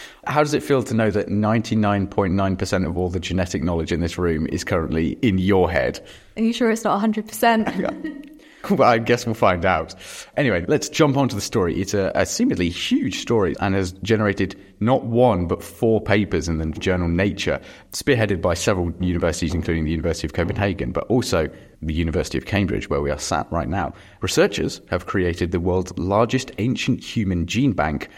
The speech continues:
Speaker 1: by analysing the bones and teeth of almost five thousand humans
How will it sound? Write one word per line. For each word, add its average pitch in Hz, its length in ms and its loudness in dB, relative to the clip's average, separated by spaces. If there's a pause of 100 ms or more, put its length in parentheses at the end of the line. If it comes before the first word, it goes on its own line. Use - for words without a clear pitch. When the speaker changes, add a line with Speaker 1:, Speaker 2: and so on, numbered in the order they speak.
Speaker 1:
by 87 200 0
analysing 127 520 2
the 95 80 0
bones 101 380 0
and 87 100 0
teeth 78 280 -4
of 82 140 -4
almost 82 280 -2
five 101 360 0
thousand 107 540 -2
humans 73 480 -2